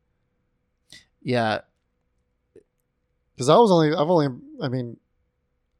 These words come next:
Speaker 2: I'm semi new to the P C realm, but I've, you know, kept up with technology for the most part, and I'd, I'd only been familiar with H D D and then S S D and then now N V M E.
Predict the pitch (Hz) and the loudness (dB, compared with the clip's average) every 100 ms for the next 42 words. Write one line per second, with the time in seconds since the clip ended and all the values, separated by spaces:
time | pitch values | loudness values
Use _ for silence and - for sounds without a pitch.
0 | _ _ 156 131 - - 160 135 117 110 | _ _ -10 -10 -8 -4 -4 -4 -6 -8
1 | 110 101 107 113 123 113 117 110 - - | -10 -10 -10 -8 -8 -8 -8 -10 -12 -10
2 | 107 107 110 107 110 110 _ _ 160 110 | -8 -6 -6 -6 -6 -10 _ _ -14 -12
3 | 98 - 139 - 135 123 113 - _ _ | -12 -8 -8 -4 -6 -6 -10 -12 _ _
4 | _ _ _ - 131 123 120 110 113 113 | _ _ _ -16 -14 -10 -10 -8 -10 -10
5 | 104 110 127 - 98 107 - 135 107 107 | -10 -10 -10 -12 -12 -12 -16 -14 -12 -8
6 | 117 123 _ _ - 127 131 120 107 117 | -6 -8 _ _ -14 -8 -8 -8 -10 -12
7 | 107 113 113 110 107 131 120 - 120 117 | -12 -16 -12 -12 -12 -14 -16 -14 -14 -12
8 | 117 113 _ - 113 107 104 - _ _ | -14 -16 _ -20 -16 -14 -16 -20 _ _
9 | _ _ _ 143 139 131 139 131 131 127 | _ _ _ -4 -4 -6 -4 -4 -4 -6
10 | 117 117 123 135 131 120 120 120 139 131 | -8 -6 -6 -6 -8 -8 -8 -8 -8 -10